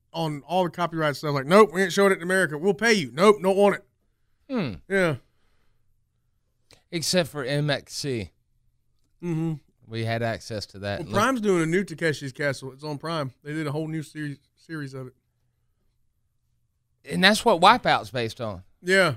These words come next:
Speaker 1: but the, the, like, the game show M X C was dubbed over. Now they do that game show again on Prime. It's awesome.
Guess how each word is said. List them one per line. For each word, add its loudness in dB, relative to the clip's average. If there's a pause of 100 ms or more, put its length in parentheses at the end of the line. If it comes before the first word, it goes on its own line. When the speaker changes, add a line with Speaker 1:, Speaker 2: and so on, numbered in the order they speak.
Speaker 1:
but -6
the, -2
the, -6
like, -2
the -12
game 0
show -2
M -2
X -2
C -2
was -2
dubbed -2
over. 2
Now 0
they -2
do -4
that -2
game -2
show -6
again -6
on -4
Prime. -6
It's -10
awesome. -10